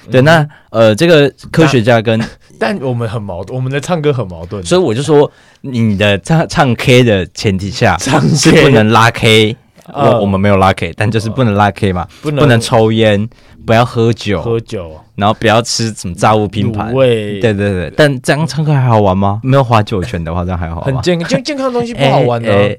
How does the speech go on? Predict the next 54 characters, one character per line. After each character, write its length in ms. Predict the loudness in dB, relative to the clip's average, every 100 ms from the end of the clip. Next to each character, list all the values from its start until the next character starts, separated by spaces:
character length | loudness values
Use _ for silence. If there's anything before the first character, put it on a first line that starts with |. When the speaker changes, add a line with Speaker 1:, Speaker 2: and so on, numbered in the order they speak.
| 0
Speaker 1:
不 80 |
然 80 | 2
就 80 | 2
是 80 | 0
以 100 | 0
后 100 | 0
新 200 | 0 -2
加 80 | -2
坡 120 | -2
拳 180 | -4 -6
就 200 | -4 -4 -6 _ _ _ -20 _
喝 180 | 0
茶。 320 | 2 0 -4 -8 _ _ _ _ _ _
来。 100 | -6
Speaker 2:
喝 180 | -4 -4
茶， 340 | -4 -8 -8 -18 -16
妈， 260 | -2 0
大 160 | 4 4
家 80 | 4
Speaker 1:
我 60 |
们 80 | 4
大 140 | 4
家 120 | 4 4
都 100 | 2
减 200 | 0 -2
肥， 140 | -2
喝 100 | 2
Speaker 2:
跟 80 | 4
你 40 |
讲， 80 | 2 0
大 100 | 0
家 40 | 2
Speaker 1:
原 80 | 2
萃， 280 | 2 2 2
喝 120 | 0
原 160 | 0
萃。 160 | 0 0
Speaker 2:
玩， 240 | 0 0 0
玩 180 | 0 2
不 80 |
到 180 | 2 4
三 240 | 4 0 0
轮 160 | -4 -6
就 80 | 2
去 80 |
Speaker 1:
One 100 | 4
Boy 240 | 6 6 6
冲 220 | 4 2
锋 180 | 2 0
衣 140 | -2
啊。 80 | -6
Speaker 2:
尿 120 | -10
了。 80 | -4
啊， 380 | 0 0 0 -6